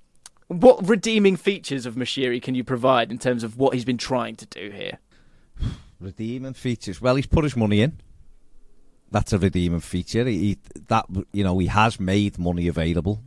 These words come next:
Speaker 2: There's no, there's no question about that. Mostly. Um, I, you see, I had no issue with him, really. You, you do it, you either do the thing Newcastle did, which looked and said,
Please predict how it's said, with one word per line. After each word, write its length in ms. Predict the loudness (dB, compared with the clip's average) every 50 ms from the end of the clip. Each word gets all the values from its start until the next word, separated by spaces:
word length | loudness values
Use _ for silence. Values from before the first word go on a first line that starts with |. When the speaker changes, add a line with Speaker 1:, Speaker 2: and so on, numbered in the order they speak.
| -8
Speaker 2:
There's 160 | -6 -6 -4 -4
no, 160 | -4 -4 -6 -10 -16 -14
there's 140 | -12 -8 -8
no 120 | -8 -8
question 480 | -8 -8 -6 -6 -6 -6 -8 -8 -6 -6
about 300 | -4 -4 -4 -6 -4 -4
that. 200 | -4 -4 -4 -4 _ _ _ -20 -20 -8 -2
Mostly. 640 | 2 4 4 4 2 0 -6 -4 -2 -2 -2 -2 -6 -20 _ _ _ -20 -20 -20 _ _ _ _ _ _ _ _ _ _ _ _ _ -2
Um, 540 | 2 4 4 6 6 6 4 2 2 0 -6 _ _ _ _ _ _ -4
I, 120 | -4 -4 _ _ _ _ -20 _ _ _ -2
you 80 | 0
see, 180 | 4 8 8 8
I 140 | 10 10 8
had 140 | 6 6 8
no 260 | 10 10 12 12 12
issue 300 | 10 8 6 0 2 4
with 180 | 4 4 4
him, 120 | 4 6 8
really. 520 | 10 10 10 10 8 6 4 0 -2 -6 -12 -20 -20 -20 -18 -6 0
You, 180 | 0 0 0 2
you 160 | 2 2 4
do 240 | 6 8 6 8 8
it, 180 | 6 2 2 _ _ _ -8
you 160 | -4 2 4
either 220 | 4 4 4 2
do 260 | -4 -2 -2 -2 -2 -2 -8 -8 -8
the 80 | -4
thing 240 | 2 2 2 4 4
Newcastle 460 | 2 2 2 2 0 0 0 -2 -4
did, 320 | 0 2 2 2 0 -2 -16 -20 _ _ _ 0
which 240 | 2 2 2 4 6
looked 440 | 8 8 8 8 4 -16 -16 -18 -20 -20 -20 -20 _ _ _ _ _ _ _ _ -6 -4
and 120 | -4 -4
said, 320 | -2 -2 -2 -2 -2 -2